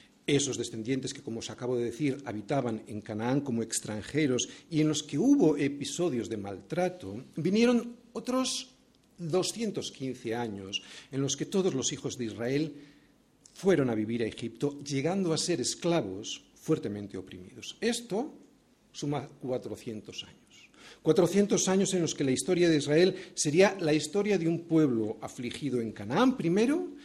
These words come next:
y oprimido, esclavizado y fuertemente perseguido por los egipcios después. Por eso, ya en los tiempos de Moisés, los hijos de Israel gemían, seguro que os acordáis, los hijos de Israel gemían a causa de la servidumbre y clamaron.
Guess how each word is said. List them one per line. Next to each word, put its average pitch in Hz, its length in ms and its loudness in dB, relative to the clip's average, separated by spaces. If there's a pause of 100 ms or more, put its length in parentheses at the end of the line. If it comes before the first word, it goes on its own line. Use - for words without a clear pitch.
(260)
y 143 120 2
oprimido, 160 540 4
esclavizado 147 920 0
y 156 60 -2
fuertemente 123 840 2
perseguido 120 600 -6
por 120 100 -10
los 110 180 -10
egipcios 233 800 -6 (420)
después. - 580 -10 (840)
Por 180 140 8
eso, 196 420 4 (320)
ya 147 160 8
en 151 80 8
los 143 160 0
tiempos 120 360 -6
de 113 80 -6
Moisés, 127 800 0
los 120 180 -2
hijos 127 260 -6
de 123 100 -4
Israel 127 460 0
gemían, 156 800 0
seguro 139 300 -4
que - 60 -6
os 107 100 -6
acordáis, 92 580 -12 (260)
los 120 180 -4
hijos 165 220 -4
de 147 80 -2
Israel 135 440 2
gemían 143 840 -2
a - 180 -10
causa 160 380 0
de 107 60 0
la 104 100 -4
servidumbre 131 760 0
y 143 60 -10
clamaron. 135 760 0